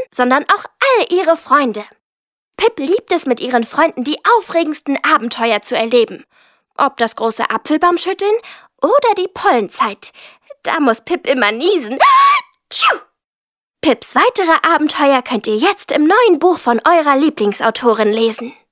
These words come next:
Und am Mittwoch, da bin ich Mittwoch. Ist ja wohl klar. Ich hasse diese Wochentage.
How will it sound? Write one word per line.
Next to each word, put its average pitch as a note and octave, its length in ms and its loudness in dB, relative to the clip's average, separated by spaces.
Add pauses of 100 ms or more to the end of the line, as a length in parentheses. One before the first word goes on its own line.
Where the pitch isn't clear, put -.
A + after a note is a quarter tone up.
(920)
Und A3 180 2
am F#3+ 120 4
Mittwoch, B3 460 2 (1000)
da A3 180 2
bin G3+ 140 0
ich F#3+ 200 -4
Mittwoch. A3 500 -2 (520)
Ist G#3+ 200 -2
ja G3+ 100 0
wohl F#3 140 2
klar. G#3+ 400 -2 (340)
Ich - 340 0
hasse A#3 320 0
diese G3+ 360 -4
Wochentage. G#3 680 -2